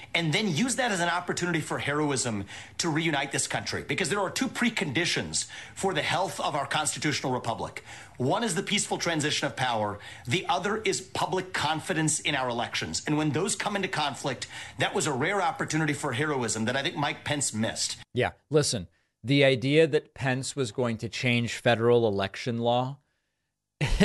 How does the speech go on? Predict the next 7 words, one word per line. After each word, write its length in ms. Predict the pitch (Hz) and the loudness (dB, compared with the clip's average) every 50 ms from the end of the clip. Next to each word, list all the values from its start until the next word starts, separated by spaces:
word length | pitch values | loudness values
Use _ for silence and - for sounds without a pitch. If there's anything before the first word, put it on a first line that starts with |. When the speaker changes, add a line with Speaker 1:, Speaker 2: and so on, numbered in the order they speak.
| - - | 4 4
Speaker 2:
is 380 | - 185 185 - 185 175 147 - | 4 2 4 6 4 4 4 4
just 300 | - - 147 135 143 - | 0 0 0 0 0 -2
radically 840 | 113 104 98 127 123 120 120 123 123 120 - 113 107 101 101 110 - - | -8 -2 2 4 4 6 4 4 2 0 -2 -4 -4 -4 -6 -8 -10 -10
ridiculous, 840 | 104 104 104 82 - 110 95 - - 95 82 90 85 - - - - - | -8 -8 -8 -8 -8 -10 -8 -8 -8 -8 -8 -6 -6 -6 -6 -8 -6 -6
naive, 640 | 123 110 107 101 101 104 110 113 110 113 113 101 - - | -6 -4 -4 -2 -2 -2 0 0 0 0 0 -2 -2 -2
or 160 | 113 104 98 | -2 -2 -2
dishonest. 720 | - 95 - - 104 87 82 85 78 73 - - - - | -4 -4 -4 -4 -4 -4 -6 -8 -10 -10 -10 -10 -10 -12